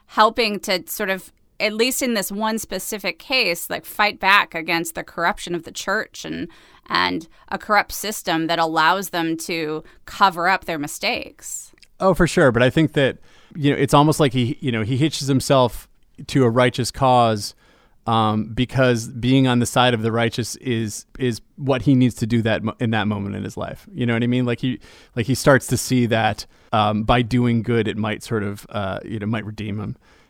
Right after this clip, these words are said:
Speaker 2: It is, it's interesting. Um, I mean, besides,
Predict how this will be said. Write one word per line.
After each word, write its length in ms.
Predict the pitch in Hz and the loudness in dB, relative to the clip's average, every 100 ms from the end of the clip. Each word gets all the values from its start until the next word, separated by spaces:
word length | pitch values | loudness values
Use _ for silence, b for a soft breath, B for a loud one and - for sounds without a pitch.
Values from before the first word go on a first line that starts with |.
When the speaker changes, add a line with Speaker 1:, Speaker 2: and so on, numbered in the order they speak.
| b _ | b _
Speaker 2:
It 140 | 170 190 | -2 0
is, 160 | 196 185 | 0 4
it's 220 | 190 - | 4 6
interesting. 580 | 202 202 - 175 151 147 | 2 2 2 2 2 0
Um, 320 | 135 123 120 | 2 2 0
I 100 | 143 | 2
mean, 300 | 143 139 127 | 4 4 0
besides, 960 | - 139 147 - 180 208 208 170 - | -4 -2 0 2 2 4 2 0 -10